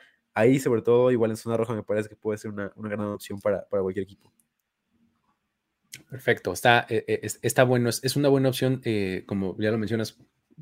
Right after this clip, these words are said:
Speaker 2: por, por aire, me parece que es, este, un,
Speaker 1: Sí.
Speaker 2: un buen corredor ahí que,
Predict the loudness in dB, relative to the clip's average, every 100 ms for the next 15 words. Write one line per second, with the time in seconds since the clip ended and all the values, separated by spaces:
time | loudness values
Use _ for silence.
0 | -10 -2 -2 -4 _ _ _ -4 2 4
1 | 4 2 -2 -2 -2 -4 -6 -6 -8 -8
2 | -8 -8 -6 -6 -8 -12 _ -8 -8 -8
3 | -16 -20 -14 -10 -6 -6 -4 -4 -4 -4
4 | -4 -6 -6 -10 -14